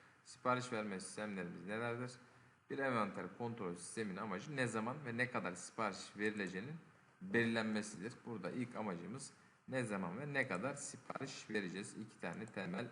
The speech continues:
amacımız var. Ne zaman ve ne kadar?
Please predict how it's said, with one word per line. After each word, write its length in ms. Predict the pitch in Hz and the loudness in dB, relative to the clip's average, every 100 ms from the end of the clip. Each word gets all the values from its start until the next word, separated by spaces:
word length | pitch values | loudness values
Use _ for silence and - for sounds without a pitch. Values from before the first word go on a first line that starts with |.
| - | -6
amacımız 500 | 104 92 90 85 85 | -2 -2 -2 -6 -4
var. 120 | 127 131 - - - - | -6 -6 -14 -20 -18 -6
Ne 160 | 107 | -2
zaman 360 | 98 87 104 147 147 - - - 110 | -2 0 0 -2 -6 -16 -20 -12 -4
ve 160 | 123 131 - - | -4 -4 -12 -8
ne 220 | 110 - | -6 -4
kadar? 220 | 85 82 | -4 -4